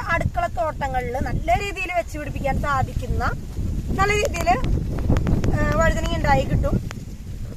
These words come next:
ഏറ്റവും നല്ല ആരോഗ്യ ഗുണമുള്ള ഒരു പച്ചക്കറി വിള കൂടിയിട്ടാണ് വഴുതനങ്ങ. അതുപോലെ തന്നെ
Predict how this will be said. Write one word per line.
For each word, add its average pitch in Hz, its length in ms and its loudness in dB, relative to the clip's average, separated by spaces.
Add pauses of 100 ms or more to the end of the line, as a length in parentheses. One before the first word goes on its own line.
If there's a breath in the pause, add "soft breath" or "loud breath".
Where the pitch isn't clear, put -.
(160)
ഏറ്റവും 392 420 -4
നല്ല 339 180 -2 (960)
ആരോഗ്യ 294 360 4
ഗുണമുള്ള 320 360 0 (120)
ഒരു - 140 0
പച്ചക്കറി 254 400 -4
വിള 247 180 0
കൂടിയിട്ടാണ് 247 560 2 (220)
വഴുതനങ്ങ. 233 400 -2 (480)
അതുപോലെ 370 320 2
തന്നെ 349 160 0